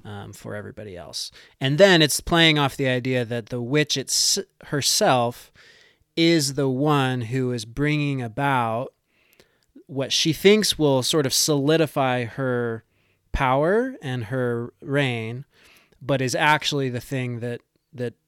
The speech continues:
undoes it. Uh, she doesn't realize she's essentially fulfilling the, the contract against herself. So I think Lewis was playing with a lot of different themes that you pick up in different parts of Scripture. Um,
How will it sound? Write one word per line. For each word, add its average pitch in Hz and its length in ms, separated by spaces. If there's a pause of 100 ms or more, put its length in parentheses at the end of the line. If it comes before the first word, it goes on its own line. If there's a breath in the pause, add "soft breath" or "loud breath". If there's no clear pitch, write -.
(640)
undoes 139 640
it. 104 200 (180)
Uh, 110 400
she 147 180
doesn't 127 280
realize 113 440
she's - 460 (500 soft breath)
essentially 117 380
fulfilling 117 680
the, 107 120 (140)
the 123 120
contract 113 540
against 107 420
herself. - 680 (360 soft breath)
So - 120
I 160 40
think 220 260
Lewis 220 360
was 175 100
playing 202 320
with 160 120
a 156 60
lot 139 340
of 147 140
different 139 420
themes 139 480
that 123 200
you 123 100 (120)
pick 139 220
up 135 260
in 127 200
different 127 300
parts 120 280
of 117 80
Scripture. 110 680 (580 loud breath)
Um, 117 680